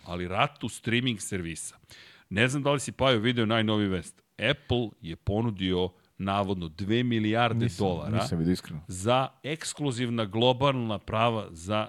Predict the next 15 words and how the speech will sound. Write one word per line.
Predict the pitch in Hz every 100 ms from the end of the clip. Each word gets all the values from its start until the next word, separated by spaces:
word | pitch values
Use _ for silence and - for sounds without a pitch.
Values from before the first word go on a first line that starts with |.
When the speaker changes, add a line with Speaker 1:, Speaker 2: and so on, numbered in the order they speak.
| -
Speaker 1:
streamovanje | - - 107 110 104 95 92
trka | - 104 - 101 95 _
Formule | - 95 90 87 82 80 -
jedan. | 76 69 - _ _ _ _ _ - _ _
To | 120 123
je | 123
najnovija | 135 156 123 107 101
vest. | 80 92 117 - - _ _
Dakle, | 98 107 113 - 117 110 98 - _ _ _
kompanija | - 107 - 123 143 131 -
koja | 120 113 110 107 107 101 -
ima | - 117 107
Apple | 107 110 -
T | 113 98
V, | 113 147